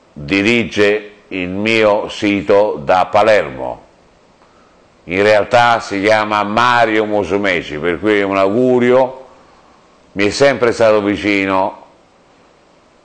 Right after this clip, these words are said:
negli anni, non m'ha mai chiesto un soldo e crede fermamente Anzi, ci ha proposto pure altre serate, De Angelis,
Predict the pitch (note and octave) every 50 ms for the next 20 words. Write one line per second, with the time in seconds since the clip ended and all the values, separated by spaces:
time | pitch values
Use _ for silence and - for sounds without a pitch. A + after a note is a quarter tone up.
0 | _ _ D#2 F2+ G2 G2+ G2+ G#2+ A2+ G#2+ G#2 G#2 G2+ G2 G2 G2+ G2+ G2+ G#2 G2+
1 | - - - _ F#2+ F#2 F#2+ F#2+ G2+ G#2 G2+ G2+ G2+ A2+ A2 G#2+ G#2+ G#2 G2+ F#2+
2 | - - - F#2 F#2 E2+ D#2+ - - - G#2 F#2 G2+ - - A#2+ G#2+ G2+ F#2+ -
3 | - - F#2+ E2 D2+ D2 D2 C#2 B1+ D2 D#2 E2+ - - - - _ _ _ _
4 | _ _ _ _ _ _ _ _ _ _ _ _ _ _ _ _ _ _ _ _
5 | _ _ _ _ _ _ _ _ _ _ _ _ _ _ _ _ _ _ _ _
6 | _ _ _ _ _ _ _ _ _ _ _ _ _ _ _ _ _ _ _ _
7 | _ - F#2+ F#2 E2+ - A#2+ B2 B2 A#2+ A#2 A2 A2 G#2+ F2 - A2+ A#2 A2+ G#2+
8 | G#2+ G#2+ G#2 G2+ G2+ G2+ F#2+ F2 D#2+ D2 - - F2 E2 D#2+ D#2+ D#2+ D#2+ - -
9 | _ _ _ _ _ _ _ _ _ _ _ _ _ _ _ _ _ _ _ _
10 | _ _ _ - - C#3 C#3+ C3 A2+ - - F2+ E2+ D#2 - - - A2+ A2 G2
11 | A#2+ B2 A2 A2 B2 A#2+ G2 - - G#2+ G#2 A#2 A#2+ A2+ A2+ G#2+ G#2 G#2 G#2 A2+
12 | - G2+ A2 G#2+ G#2 G2+ - G#2 G2+ E2+ G2+ G2 F#2 E2+ D#2 C2+ C2 B1 C2+ C#2
13 | C#2 C#2 C2+ C2+ C2+ C2+ C2 B1+ B1+ B1 B1 B1 B1 B1+ D2+ D2+ D2 C2+ C2 C2
14 | A#1+ B1+ B1 A#1+ A#1 A1+ -